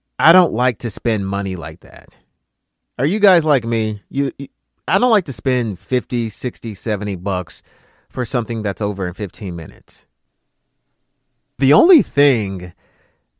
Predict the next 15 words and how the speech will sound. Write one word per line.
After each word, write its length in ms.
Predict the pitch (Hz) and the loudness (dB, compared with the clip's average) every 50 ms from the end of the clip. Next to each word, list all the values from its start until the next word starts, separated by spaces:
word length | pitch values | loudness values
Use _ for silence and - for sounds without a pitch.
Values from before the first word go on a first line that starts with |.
| _ _ | _ _
that 160 | 131 131 131 | 0 4 6
I 80 | 139 135 | 6 6
would 160 | 123 131 123 | 4 2 0
spend 320 | - - - 139 135 123 | -2 0 2 2 2 2
a 40 | 117 | 0
bunch 300 | 104 90 123 120 120 104 | -2 0 -2 -2 -2 -2
of 60 | 113 | -4
money 280 | 107 107 110 113 120 123 | -4 -4 -2 -2 0 0
on, 460 | 123 123 127 127 127 135 147 147 143 _ _ _ | 0 0 -2 -2 -4 -4 -8 -10 -12 _ _ _
even 280 | - 127 131 110 127 117 | -2 -2 0 0 -2 0
though 240 | 113 117 117 113 110 | 0 2 2 2 0
it's 200 | 110 - - - | -2 -4 -6 -8
over 320 | - 110 113 101 110 104 98 | -4 -4 -2 -2 -2 -4 -6
very 340 | 90 101 117 117 110 107 | -4 -4 -2 -2 -2 -2
quickly, 600 | - - - 120 110 - 117 120 127 123 127 131 | -6 -4 -6 -6 -4 -4 -6 -6 -4 -6 -8 -10